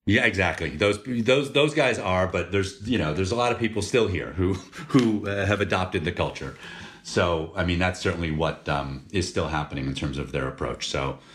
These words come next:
I, I have a lot of faith in their attitude. And, you know, when this happened, they immediately came to us and, like, "We will find a place. We need to find a place. This show needs to keep living." You know, there was not even a hint of, like,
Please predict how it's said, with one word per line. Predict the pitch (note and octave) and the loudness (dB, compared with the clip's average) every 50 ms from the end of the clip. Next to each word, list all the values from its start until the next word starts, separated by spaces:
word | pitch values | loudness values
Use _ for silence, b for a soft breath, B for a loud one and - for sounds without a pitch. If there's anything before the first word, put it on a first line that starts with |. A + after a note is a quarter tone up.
| B B B B B B B - | B B B B B B B 0
I, | G#2 G#2 G#2 G#2 G2+ | 0 2 2 2 2
I | G2 G2 G#2+ G#2 | 2 0 -2 0
have | F#2 A2+ A2+ G#2+ | 0 2 2 2
a | |
lot | A#2 A#2 G#2+ | 2 2 0
of | G2 F2+ | 0 2
faith | - A#2+ G#2+ G2 - - | 2 2 2 2 0 -2
in | F2+ F2 F2 E2 F2 F#2+ - - - | -2 0 -2 -2 -4 -8 -12 -12 -8
their | - - G2 F#2 E2 E2 | -2 0 2 2 2 2
attitude. | F#2+ F#2 F2+ E2+ E2 - F2 D#2+ D2+ C#2 C#2 D2 - - | 2 0 0 0 -2 -2 -2 -2 0 -2 -4 -8 -6 -2
And, | E2 D#2 D2 C#2+ C#2 C#2+ C#2+ - F2+ F2 F2 F#2+ G2+ | -2 0 0 -2 -4 -6 -8 -10 -10 -10 -10 -6 -4
you | - D#2+ D2 | -2 0 0
know, | C#2 C2+ C2 C2 - - | 0 -2 -6 -8 -10 -6
when | - F#2+ F#2 F#2 F2+ | -2 0 2 2 2
this | G2 F2+ - | 2 2 2
happened, | - G#2+ G#2 G2 - F#2+ F2+ E2+ | 2 2 2 2 0 0 0 0
they | E2+ E2 D#2+ E2+ | 0 0 -2 -2
immediately | E2 D#2+ E2 E2+ F#2+ F#2 F#2 E2+ E2 | -2 0 0 2 2 2 2 0 -4
came | D#2 - F2 D#2+ D#2 | -4 -2 -2 0 0
to | D#2+ D#2 | 0 -2
us | D#2 - | -2 -2
and, | D2+ | -4
like, | C#2+ D2 D2 - B B B B B - | -4 -4 -4 -6 B B B B B -2
"We | F2+ F#2 F#2 F#2 F2+ F2 F2 - F2+ | 2 2 4 2 2 -2 -4 -8 -4
will | E2+ F2 F2+ | 0 0 0
find | E2+ - F#2 F2+ F2 F2 | 2 2 0 0 0 -2
a | |
place. | - E2 F2 F2 F2 E2+ - - | -2 -2 0 0 0 0 -2 -4
We | D#2 D2+ | -2 0
need | D2+ F2 E2 | 0 0 0
to | D#2 - | -2 -2
find | D#2 D2+ D2+ | -2 -2 -2
a | D#2 | -2
place. | - E2 D#2 D2+ - | -2 -2 -2 -2 -2
This | - D#2+ D#2 | -4 -4 -4
show | - E2+ E2+ | -2 -2 -2
needs | D#2+ D#2 D2+ D2 | 0 -2 -2 -4
to | - | -4
keep | D2 E2+ D#2 D#2 | -4 -4 -4 -2
living." | D#2 D2 - D2+ C#2+ C2+ C#2 B B B B B B B B - | -2 -2 -2 -2 -2 -4 -6 B B B B B B B B -2
You | D#2 | -2
know, | C#2 C2 A#1+ A#1+ - | -2 -2 -4 -6 -6
there | - D2+ | -6 -4
was | D2 D#2 D#2 D2+ D#2+ | -2 -2 -2 -2 -2
not | E2+ E2 D#2+ | -2 -2 -2
even | D2+ D2+ D2+ | -2 -2 -2
a | D2 | -2
hint | C#2+ D#2 F2 D#2+ D2 - | -2 0 -2 -2 -2 -2
of, | D#2 D2+ | -4 -4
like, | D2 D2+ C#2+ C2+ - - | -2 -4 -4 -4 -6 -10